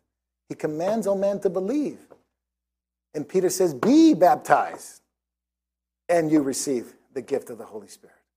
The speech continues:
Does that make sense to everybody? Don't wanna leave anybody behind. I don't wanna, I know we can't take questions just off the, off, off the cuff, but maybe after the service. Let's look at this one, 'cause we're only gonna look at two things today. Oh, thank God.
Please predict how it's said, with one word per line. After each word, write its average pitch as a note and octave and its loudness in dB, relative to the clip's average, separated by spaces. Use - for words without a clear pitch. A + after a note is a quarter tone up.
Does A3 6
that A#3 4
make A#3 4
sense A#3 2
to G#3 4
everybody? D3 0
Don't F#3+ 2
wanna G#3+ 6
leave G3+ 4
anybody G#3 0
behind. G3 0
I F3+ 2
don't F3+ 0
wanna, F3+ -2
I D3 -8
know F3+ 2
we E3 -2
can't F3+ -6
take F3 -2
questions D#3+ -2
just D3 -8
off D3 -6
the, C#3 -8
off, C3+ -16
off C3 -16
the B2+ -16
cuff, D#3 -4
but C#3 -12
maybe C#3+ -4
after C3+ -8
the A#2+ -12
service. C#3+ 4
Let's - 6
look B3 8
at G3+ 8
this G3 4
one, D#3 -2
'cause C3+ -6
we're F3 2
only A3 0
gonna G3 4
look G3 4
at F3 2
two G#3+ -2
things F3+ -4
today. B2 -6
Oh, - -20
thank - -20
God. - -20